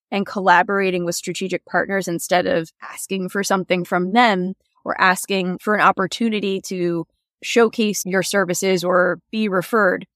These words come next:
you want to focus on the value that you're providing to them. And in that, you'll be able to showcase your expertise and position yourself as an authority figure and gain opportunities to host trainings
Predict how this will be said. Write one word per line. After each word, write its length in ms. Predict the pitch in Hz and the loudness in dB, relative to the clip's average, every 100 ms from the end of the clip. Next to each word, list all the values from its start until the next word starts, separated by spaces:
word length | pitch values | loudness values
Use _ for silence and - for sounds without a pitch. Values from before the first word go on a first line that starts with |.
| _ _ _ _ _ | _ _ _ _ _
you 180 | - 220 | -6 -2
want 280 | 220 247 247 | 2 4 4
to 100 | 240 | 0
focus 480 | - 214 196 202 - | -2 -2 0 -2 0
on 160 | 190 | 0
the 80 | 180 | 2
value 360 | 170 170 175 170 | 4 4 2 0
that 120 | 165 | -2
you're 140 | 170 175 | -2 -4
providing 580 | - 175 156 165 175 | -4 -2 0 0 -4
to 160 | 147 - | -8 -6
them. 340 | 139 - - - _ _ _ _ - | -4 -6 -8 -20 _ _ _ _ -2
And 420 | 202 185 180 170 - | 2 2 0 -4 0
in 300 | 247 311 262 | 4 6 6
that, 300 | 175 160 - | 4 2 2
you'll 160 | 190 | -2
be 180 | 175 190 - | 0 -2 -2
able 340 | 180 190 185 | 0 0 0
to 140 | 156 170 | -2 -6
showcase 500 | - 170 180 160 - | 0 0 0 -6 -2
your 140 | 165 | -4
expertise 560 | - 165 156 170 165 - | -4 -8 -6 -4 -4 -2
and 200 | 185 175 | -2 -2
position 420 | 190 202 294 226 | -2 0 0 0
yourself 480 | 175 - - 165 170 - | -2 -2 0 2 0 0
as 300 | 190 190 180 | 2 2 2
an 140 | 196 | -2
authority 440 | 170 - 190 190 170 | -2 -2 0 0 0
figure 460 | 160 156 165 170 160 _ _ _ - | -2 -2 0 0 -2 _ _ _ -2
and 160 | 196 185 | 0 2
gain 220 | 190 202 | 2 4
opportunities 800 | 170 180 165 185 175 165 165 - | 4 2 -2 -2 -2 -2 -4 -4
to 220 | - 170 | -4 -4
host 360 | 160 165 160 - | -2 -2 -2 -6
trainings 720 | - 220 214 208 208 196 | 0 2 2 2 0 -2